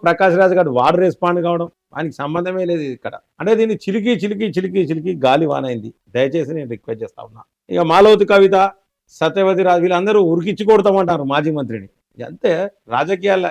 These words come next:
ఇది రాజకీయం అయిపోయింది. అంటే ఈ యొక్క ట్రోల్ చేయడం అనేది రాజకీయం కాదు, ఇది అక్కడ అయింది. అది చిల్లరగాలు చేసిండ్రు పోలీసు వాళ్ళు, అది ఎవరు ట్రోల్ చేసిండ్రు, ఎవరు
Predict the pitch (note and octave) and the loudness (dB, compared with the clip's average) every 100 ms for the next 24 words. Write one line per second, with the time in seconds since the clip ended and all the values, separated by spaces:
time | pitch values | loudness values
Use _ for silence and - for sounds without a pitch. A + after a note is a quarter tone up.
0 | C#3+ E3 F3 D3 F#3 G#3+ G#3 G#3+ G3+ F#3+ | -2 0 2 2 2 -2 -2 -4 -2 -4
1 | D#3 A#2+ F#2 _ D3+ F3 F#3+ D#3 D#3+ D#3 | -4 -12 -16 _ -6 -6 -6 -6 -6 -6
2 | - D#3+ F#3+ F#3 D#3+ C#3 A#2+ C3+ A3 _ | -2 -2 2 2 2 -2 -10 -10 -12 _
3 | _ A#2+ D#3+ F#3+ F3+ G3 D#3 C3 A2 - | _ 0 0 2 2 0 0 -2 -4 -8
4 | C3+ D3 - B2+ D3 C3 C3 F3 F3+ A3+ | -8 -8 -10 -4 -2 0 0 0 0 -4
5 | - B2+ B2 - D3 E3 E3 E3+ D3+ D3 | -6 -12 -12 0 4 4 2 0 0 0
6 | D#3+ E3 G#3+ - - D3+ F#3 - D#3+ F#3 | -2 -2 -4 -6 -2 0 0 0 0 0
7 | D3+ C3+ D3+ F3+ E3 D3 B2+ A#2 G#2+ G2 | 0 2 4 4 2 2 2 -2 -6 -10
8 | - B2 C#3+ G3 | -6 2 6 6